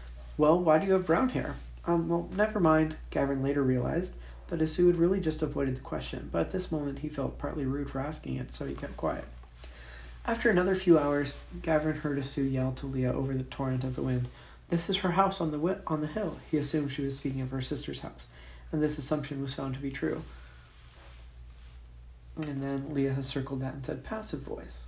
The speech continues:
which actually helps me remember what that is, 'cause that's always complicated to me. I always forget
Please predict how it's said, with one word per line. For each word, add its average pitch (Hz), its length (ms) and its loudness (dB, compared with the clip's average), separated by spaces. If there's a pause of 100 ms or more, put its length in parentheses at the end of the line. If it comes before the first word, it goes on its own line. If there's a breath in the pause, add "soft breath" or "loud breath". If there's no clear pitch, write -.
which 139 200 -10
actually 143 300 -10
helps - 340 -10
me 160 320 -4 (1200 loud breath)
remember 202 320 0
what 202 140 -2
that 202 160 2
is, 165 240 0
'cause - 180 -10
that's 151 220 -8
always 156 200 -4
complicated 156 720 -6
to - 160 -10
me. 170 220 -6
I - 60 -12
always 170 180 -10
forget - 460 -8